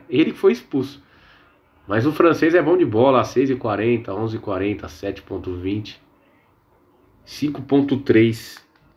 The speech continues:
Mendy bem, sempre regular, né? Bom lateral. Vamos ver se tem outro Real, do Real reserva, mas acho que não tem por enquanto, são os prováveis, aí não tem. Nem do Chelsea, galera, é complicado porque é,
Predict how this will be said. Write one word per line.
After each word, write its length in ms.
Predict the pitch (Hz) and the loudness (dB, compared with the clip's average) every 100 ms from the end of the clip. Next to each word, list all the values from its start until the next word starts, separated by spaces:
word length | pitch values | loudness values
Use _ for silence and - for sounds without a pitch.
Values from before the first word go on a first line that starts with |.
| _ _ _ _ _ _ - - _ _ - - | _ _ _ _ _ _ -20 -20 _ _ -20 -6
Mendy 320 | 110 120 104 | 0 0 2
bem, 320 | 127 143 220 123 | 4 4 4 -2
sempre 440 | - - - - | -4 -2 0 2
regular, 500 | 143 151 139 107 101 | 0 2 4 4 2
né? 280 | 98 104 110 _ _ _ _ _ _ _ _ _ _ | -2 -6 -8 _ _ _ _ _ _ _ _ _ _
Bom 180 | 98 107 | -4 2
lateral. 560 | 135 127 131 95 90 - _ _ - _ - - _ _ _ _ _ _ | 4 4 2 2 -2 -12 _ _ -20 _ -20 -20 _ _ _ _ _ _
Vamos 300 | - 101 139 | -8 -2 0
ver 160 | 123 131 | 4 4
se 100 | 131 | 2
tem 220 | - 135 | 0 4
outro 240 | 127 131 123 | 4 2 0
Real, 260 | 113 117 | 2 2
do 140 | 110 113 | 2 0
Real 380 | 107 113 113 | 2 2 2
reserva, 560 | 92 101 95 98 135 143 | -2 -4 -2 0 0 0
mas 160 | 107 107 | 0 0
acho 160 | 120 | 0
que 100 | - | -2
não 220 | 131 156 170 | -2 0 -2
tem 320 | - 117 120 | 0 2 2
por 160 | 110 | 0
enquanto, 380 | 101 92 104 110 | -6 -6 -6 -6
são 260 | - - 110 | -6 -6 -6
os 100 | 110 | -6
prováveis, 680 | - 120 90 98 104 98 90 | -4 -4 -2 -2 -2 -4 -6
aí 80 | |
não 160 | 87 101 | -6 -8
tem. 420 | 107 107 117 123 | -4 0 0 2
Nem 160 | 226 359 | 2 4
do 180 | 359 - | 4 4
Chelsea, 400 | 156 202 - 139 | 4 4 2 2
galera, 360 | 127 113 113 | 2 4 4
é 180 | 120 139 | 4 2
complicado 600 | 139 165 190 151 151 160 | 0 -4 -2 0 0 -2
porque 200 | 143 156 | -4 -2
é, 220 | 143 117 | 0 -2